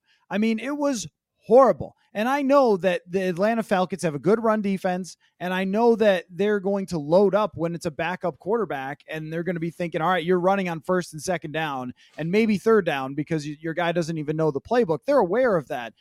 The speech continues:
But this has been a season-long trend. When you watch it, what, what am I supposed to be looking for here? Because I feel like it's always something different. It's like on one play, Madison runs right into the back of his guy. On another play, it's like somebody misses a block.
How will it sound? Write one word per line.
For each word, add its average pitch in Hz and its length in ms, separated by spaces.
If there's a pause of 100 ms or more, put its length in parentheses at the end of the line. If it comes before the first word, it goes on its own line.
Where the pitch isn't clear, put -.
(300)
But 285 160
this 359 180
has 269 140
been 214 160
a 175 140
season-long 170 920
trend. 147 420 (220)
When 233 260
you 339 260
watch 202 440
it, 151 240 (380)
what, 294 320
what 349 140
am 392 100
I 302 80
supposed - 380
to 196 60
be 170 120
looking 156 360
for 147 200
here? 151 160
Because 185 320
I 202 140
feel 339 260
like 247 380
it's 220 200
always 285 400
something 247 380
different. 214 380 (180)
It's 208 160
like 254 120
on 226 180
one 254 200
play, 247 300
Madison 220 480
runs 202 260
right 214 180
into 220 120
the 202 100
back 180 300
of 165 100
his 139 140
guy. 117 320 (260)
On 214 120
another 247 340
play, 233 560 (220)
it's 220 180
like 247 240
somebody 240 320
misses 220 340
a 202 60
block. 151 400